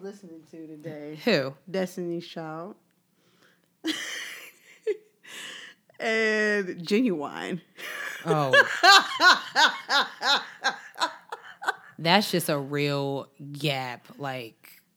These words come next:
Speaker 1: <laughs>
Speaker 2: you kn-, Ginuwine, Ginuwine was cool.
Speaker 1: Ginuwine, Ginuwine, first of all, Ginuwine has some hits. Let's
Speaker 2: Oh,
Speaker 1: not
Speaker 2: Ginuwine definitely has. I don't even know how to spell Ginuwine, but, um,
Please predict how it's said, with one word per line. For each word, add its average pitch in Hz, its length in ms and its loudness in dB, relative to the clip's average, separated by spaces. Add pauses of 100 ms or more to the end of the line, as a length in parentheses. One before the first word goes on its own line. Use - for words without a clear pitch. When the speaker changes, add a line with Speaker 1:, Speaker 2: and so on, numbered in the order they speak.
(160)
Speaker 1:
<laughs> 740 80 4 (2500)
Speaker 2:
you 175 220 4
kn-, 175 200 2
Ginuwine, 240 760 6 (480)
Ginuwine 339 400 8
was 214 160 6
cool. 127 560 -2 (460)
Speaker 1:
Ginuwine, 587 680 2
Ginuwine, 403 420 6
first 262 280 6
of 202 80 -4
all, 185 120 4
Ginuwine 185 340 0
has - 180 -8
some - 100 -10
hits. - 520 -10
Let's - 240 -12
Speaker 2:
Oh, 196 80 8
Speaker 1:
not 185 80 4
Speaker 2:
Ginuwine 196 400 6
definitely 170 260 2
has. 143 160 0
I 139 100 -8
don't 202 120 0
even 175 100 -2
know 143 60 -2
how 135 60 -4
to 120 80 -8
spell 131 220 -8
Ginuwine, 117 380 -8
but, 127 160 -4
um, 135 400 -2